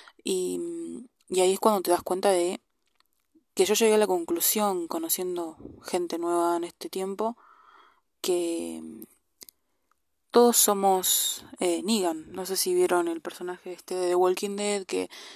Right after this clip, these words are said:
se, es un, es un villano. Por un tiempo fue un villano, pero tiene tanta carisma,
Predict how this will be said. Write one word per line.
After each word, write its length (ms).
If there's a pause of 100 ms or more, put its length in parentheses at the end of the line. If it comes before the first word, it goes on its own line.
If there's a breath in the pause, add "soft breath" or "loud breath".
se, 260 (500)
es 260
un, 400
es 120
un 120
villano. 420
Por 140
un 100
tiempo 240
fue 140
un 100
villano, 580 (380 loud breath)
pero 180
tiene 240
tanta 320
carisma, 600